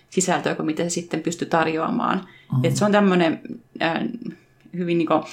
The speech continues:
Speaker 1: ehkä aloittelijalle sopiva peli, että siinä tavallaan ne worker placement mekaniikat on hyvin selkeät ja niissä ei ole mitään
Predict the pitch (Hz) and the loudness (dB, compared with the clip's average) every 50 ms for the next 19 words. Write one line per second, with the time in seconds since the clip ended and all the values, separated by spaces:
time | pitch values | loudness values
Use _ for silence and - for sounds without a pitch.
0 | - - - - _ _ - - - - 226 269 269 247 233 233 202 190 180 180 | -14 -16 -16 -20 _ _ -12 -2 2 4 6 8 6 6 4 6 6 6 8 6
1 | 175 - 180 180 165 165 165 165 - 175 170 170 165 165 - 170 160 165 160 170 | 6 4 4 2 4 4 4 4 4 6 6 6 4 4 2 0 0 2 2 2
2 | 170 170 175 170 170 165 160 165 165 160 170 - 165 165 170 - 165 160 165 175 | 2 4 4 4 4 4 4 2 0 0 0 0 -2 -2 -2 -4 -2 -2 0 -2
3 | - - - - - - - 175 175 - - - - 175 - - - - - 170 | -2 -2 -4 -6 -4 -2 -2 -2 0 0 0 0 0 -2 -4 -6 -6 -4 -4 -4
4 | 170 170 170 160 165 - - 202 190 180 175 175 - 131 123 - - - - - | -2 -2 -2 0 0 2 2 4 4 4 2 2 0 -2 -2 -2 -4 -4 -6 -4
5 | 131 131 131 151 156 160 - - - - 104 131 - - - - 143 143 - - | -2 -2 -2 -2 -4 -6 -8 -6 -6 -4 -4 -2 -2 -4 -4 -2 -4 -4 -4 -6